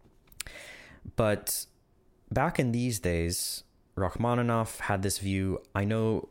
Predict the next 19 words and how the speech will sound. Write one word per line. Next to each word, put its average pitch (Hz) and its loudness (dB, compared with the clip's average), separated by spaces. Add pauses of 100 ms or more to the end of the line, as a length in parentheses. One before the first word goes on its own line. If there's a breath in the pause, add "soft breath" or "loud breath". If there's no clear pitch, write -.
that 92 -2
Rubinstein, 92 0
when 85 0
he 92 -2
was 87 -2
interviewed, 85 -2
also 92 0
said 87 -2
that 85 -4
the 92 -2
most 98 -2
important 101 0
thing 90 0
that 85 0
a 87 -2
student 87 -2
needs 87 -4
is - -6
talent. 82 -4